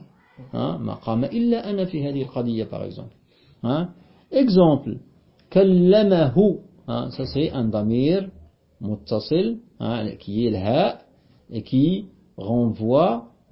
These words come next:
aussi à, euh, c'est-à-dire ici, à, à, al-maf'oul bih. Kallama Zaydun,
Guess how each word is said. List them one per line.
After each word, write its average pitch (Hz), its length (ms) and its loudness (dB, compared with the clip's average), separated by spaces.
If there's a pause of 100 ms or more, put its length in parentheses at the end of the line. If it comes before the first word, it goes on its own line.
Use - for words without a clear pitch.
(220)
aussi 160 680 -2 (1000)
à, 147 420 0
euh, 120 920 -2
c'est-à-dire 139 640 0
ici, 156 560 -4
à, 117 120 -8
à, 113 1200 -10 (360)
al-maf'oul 120 680 -4
bih. 107 200 -4 (240)
Kallama 110 920 -4 (1160)
Zaydun, 98 720 -8